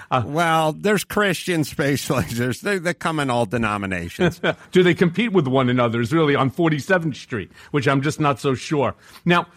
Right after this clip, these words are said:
Speaker 1: A-, Adam, so much of the way news gets consumed today and spread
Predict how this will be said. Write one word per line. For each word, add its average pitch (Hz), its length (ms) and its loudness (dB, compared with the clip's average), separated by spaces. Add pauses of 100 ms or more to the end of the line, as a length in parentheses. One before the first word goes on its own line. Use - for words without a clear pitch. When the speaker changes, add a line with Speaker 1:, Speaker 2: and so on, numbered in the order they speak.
(140)
Speaker 1:
A-, 302 200 2
Adam, 202 240 2
so 262 280 2
much 302 240 2
of 196 120 2
the 180 80 6
way 175 280 4
news 156 420 4
gets 156 240 0
consumed 185 580 0
today 123 440 0
and 139 140 2
spread 156 600 0